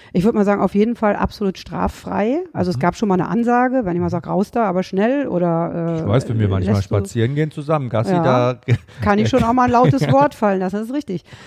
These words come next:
Speaker 1: Aber nach einem lauten Wort kommt auch immer direkt ein, „So ist richtig“, ne?
Speaker 2: Mhm.
Speaker 1: Weil es ist ja wichtig, was auch oft, äh, verkannt wird in der Hundeerziehung, dass häufig gestraft wird, aber dem Hund keine Alternative geboten wird. Ja, da
Speaker 2: Mhm.
Speaker 1: wird oft gesagt, „Hey, aus, nein, pfui.“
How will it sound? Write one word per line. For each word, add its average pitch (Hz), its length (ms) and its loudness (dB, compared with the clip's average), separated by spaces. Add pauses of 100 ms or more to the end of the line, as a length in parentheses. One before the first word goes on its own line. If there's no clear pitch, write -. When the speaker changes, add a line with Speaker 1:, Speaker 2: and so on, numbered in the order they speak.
(140)
Speaker 1:
Aber 202 220 2
nach 202 160 0
einem 226 160 -2
lauten 214 260 0
Wort 208 200 -4
kommt 220 240 -4
auch 202 80 -2
immer 208 220 -2
direkt 196 340 -2
ein, 208 120 0
„So 202 120 0
ist - 200 -2
richtig“, 185 400 -2
ne? 196 180 0
Speaker 2:
Mhm. 202 40 2
Speaker 1:
Weil 180 160 2
es - 140 -4
ist 196 120 -8
ja 185 160 -2
wichtig, 254 600 -4 (260)
was - 200 0
auch 190 200 0
oft, - 460 -4
äh, 185 420 2
verkannt 202 480 -2
wird 226 120 -2
in 220 80 0
der 214 80 0
Hundeerziehung, 208 600 -2 (400)
dass 185 180 2
häufig 214 300 2
gestraft 180 640 -2
wird, 247 440 0
aber 190 240 2
dem 190 180 2
Hund 208 140 -2
keine 202 280 0
Alternative 185 720 -2
geboten 165 500 -6
wird. - 280 -8
Ja, 170 140 -4
da 196 100 -2
Speaker 2:
Mhm. - 40 -2
Speaker 1:
wird - 140 -4
oft 190 160 -4
gesagt, - 220 -6
„Hey, 202 300 -2
aus, 240 420 0
nein, 233 320 -2
pfui.“ 262 480 0